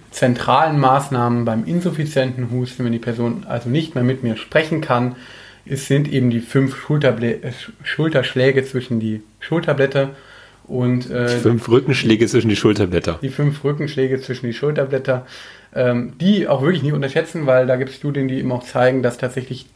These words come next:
Speaker 1: diese Maßnahme, äh, am effektivsten ist und die meisten dieser Fälle, äh, eben auch beheben kann. Wenn diese aber nicht erfolgreich sind, dann sollte man eben bei allen Menschen über, die älter sind als ein Jahr,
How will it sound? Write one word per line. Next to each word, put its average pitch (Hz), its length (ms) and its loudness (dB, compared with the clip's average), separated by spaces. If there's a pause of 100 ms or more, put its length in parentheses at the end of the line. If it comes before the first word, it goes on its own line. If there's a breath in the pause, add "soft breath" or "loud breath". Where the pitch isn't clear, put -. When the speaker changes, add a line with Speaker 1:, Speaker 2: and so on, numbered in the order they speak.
(160)
Speaker 1:
diese 156 200 -2
Maßnahme, 135 560 2 (460 loud breath)
äh, 131 120 -4
am 131 200 -2
effektivsten 151 680 -2
ist 147 180 -4
und 139 100 -2
die 127 80 -2
meisten 143 380 2
dieser 131 180 2
Fälle, 131 580 0
äh, - 80 -8
eben 127 160 -2
auch - 120 -10
beheben 165 360 -2
kann. 147 360 0 (420 loud breath)
Wenn 127 140 0
diese 160 220 2
aber 127 140 2
nicht 202 140 4
erfolgreich 160 500 2
sind, 127 240 -4 (260 loud breath)
dann 135 200 0
sollte 139 240 2
man 131 200 -2
eben 123 200 -2
bei 120 300 -2 (920)
allen 147 560 2
Menschen 139 400 -2
über, 156 500 2
die 135 100 -2
älter 151 240 0
sind 139 140 -2
als 131 160 0
ein 131 220 -2
Jahr, 120 400 0